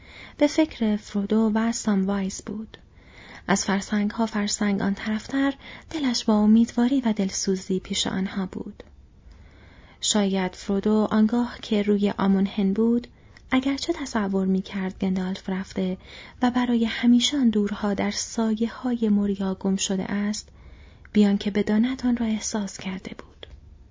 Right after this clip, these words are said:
مدتی دراز ساکت با سر خمیده روی زمین نشست و کوشید چیزهایی را که گندالف به او گفته بود به یاد بیاورد. اما برای چنین موقعیتی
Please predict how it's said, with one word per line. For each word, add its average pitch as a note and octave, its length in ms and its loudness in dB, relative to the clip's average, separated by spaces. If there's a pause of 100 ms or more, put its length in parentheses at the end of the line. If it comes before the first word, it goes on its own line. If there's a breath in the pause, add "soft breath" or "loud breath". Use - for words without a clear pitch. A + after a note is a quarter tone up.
(640 loud breath)
مدتی F#3+ 400 6
دراز G3+ 340 0
ساکت A3 540 -4
با A3 100 0
سر A3+ 280 -2
خمیده F#3+ 460 -2
روی G3 200 2
زمین F#3+ 360 0
نشست G#3+ 540 -2 (460 loud breath)
و C4+ 80 4
کوشید C#4 440 2
چیزهایی A3+ 500 0
را G#3 120 0
که G3+ 120 -2
گندالف A3 500 2
به A3 80 0
او G3+ 80 4
گفته G3 320 -2
بود G3 280 0
به G3 80 2
یاد F#3+ 320 -2
بیاورد. - 600 -8 (800 loud breath)
اما F#3 260 6
برای G#3+ 360 0
چنین G3+ 380 4
موقعیتی G3+ 880 0